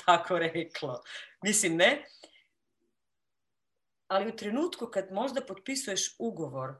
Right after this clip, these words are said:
znaš, i sigurno si već bio u toj situaciji, ono ne-, nešto veliko se potpisuje, a ti imaš osjećaj da nešto nije u redu, nešto mi tu ne valja. Ne možeš točno znati šta.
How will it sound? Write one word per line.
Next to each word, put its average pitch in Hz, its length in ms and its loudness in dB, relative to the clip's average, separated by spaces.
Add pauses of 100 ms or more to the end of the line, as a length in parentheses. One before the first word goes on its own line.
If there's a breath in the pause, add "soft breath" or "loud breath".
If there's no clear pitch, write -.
znaš, 311 280 0 (100)
i 220 260 -8
sigurno 330 300 -2
si 190 240 -6
već 196 180 -6
bio 202 140 -6
u 180 60 -8
toj 175 100 -10
situaciji, 147 580 -6
ono 240 220 -2
ne-, 294 220 -2
nešto 202 400 -6
veliko 240 340 -2
se - 180 -10
potpisuje, 233 640 -8 (360 loud breath)
a - 40 -12
ti - 360 -2
imaš 262 400 -2
osjećaj 220 440 -8
da 143 180 -12 (560)
nešto 202 580 -10
nije 165 220 -14
u 139 100 -20
redu, - 260 -20 (300)
nešto 220 420 -10
mi 151 120 -16
tu 151 120 -18
ne 135 100 -14
valja. - 300 -20 (720)
Ne 311 160 -4
možeš 226 380 -4
točno 180 320 -10
znati 135 320 -12
šta. - 340 -10